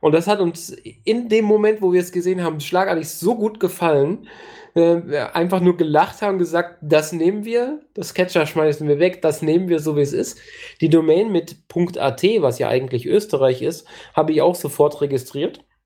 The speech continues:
Und dann habe ich mich halt wieder an meinen Arbeitsplatz gesetzt und weitergearbeitet. Und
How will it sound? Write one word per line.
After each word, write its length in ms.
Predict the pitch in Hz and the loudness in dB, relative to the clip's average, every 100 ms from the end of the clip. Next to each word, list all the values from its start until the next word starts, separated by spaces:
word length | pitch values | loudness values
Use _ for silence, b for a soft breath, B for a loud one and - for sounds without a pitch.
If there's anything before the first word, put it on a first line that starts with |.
| _ _ _ _ _ _ _ _ _ _ B B - | _ _ _ _ _ _ _ _ _ _ B B -4
Und 420 | 170 156 160 151 | 0 2 2 2
dann 140 | 151 151 | 0 2
habe 140 | 165 | 0
ich 100 | 165 | -2
mich 140 | 170 | -2
halt 140 | 165 143 | 0 0
wieder 200 | 151 143 | 2 2
an 100 | 135 | 2
meinen 140 | 131 | 2
Arbeitsplatz 520 | 123 151 180 196 190 | 2 0 0 -2 -2
gesetzt 380 | - 175 190 190 | -2 -2 -2 -4
und 100 | 143 | 0
weitergearbeitet. 840 | 127 131 175 147 127 135 147 190 - - 202 _ - | 0 2 2 0 2 0 0 -6 -8 -18 -20 _ 0
Und 540 | 151 156 156 151 - | 2 2 -2 -8 -12